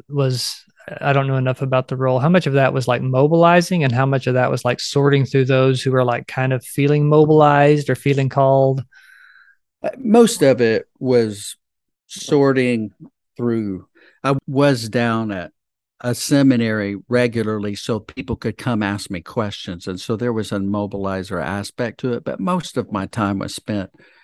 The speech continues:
Speaker 2: with people who already felt like they wanted to go.
Speaker 1: Mm-hmm.
Speaker 2: I, well, I did forget. I used to travel around to some of the colleges and meet collegiate ministers so that they knew who I was.
Speaker 1: Mm.
Speaker 2: So if they had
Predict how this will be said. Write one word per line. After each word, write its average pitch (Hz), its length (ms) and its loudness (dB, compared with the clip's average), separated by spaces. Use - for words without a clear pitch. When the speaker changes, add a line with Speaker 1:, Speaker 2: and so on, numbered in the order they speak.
Speaker 2:
with 131 140 0
people 139 260 0
who 120 180 4
already 123 320 2
felt 107 300 -6
like 92 320 -6
they 98 300 -6
wanted 104 400 -4
to - 80 -12
go. 87 380 -10
Speaker 1:
Mm-hmm. 123 280 -8
Speaker 2:
I, 170 160 0
well, 175 340 2
I 180 80 4
did 170 220 2
forget. 113 300 -2
I 123 40 0
used 185 280 -2
to 123 60 -4
travel 120 380 0
around 110 460 -6
to 98 240 -8
some 135 240 2
of 113 80 2
the 101 100 -2
colleges 113 720 -4
and 104 180 -2
meet 110 260 -4
collegiate 113 580 -2
ministers 107 600 -6
so 131 140 0
that 104 160 -6
they 113 160 -2
knew 113 220 0
who 123 240 0
I 113 140 -2
was. 110 520 -8
Speaker 1:
Mm. 139 220 0
Speaker 2:
So 123 80 0
if 101 100 -8
they 107 140 -2
had 107 320 -4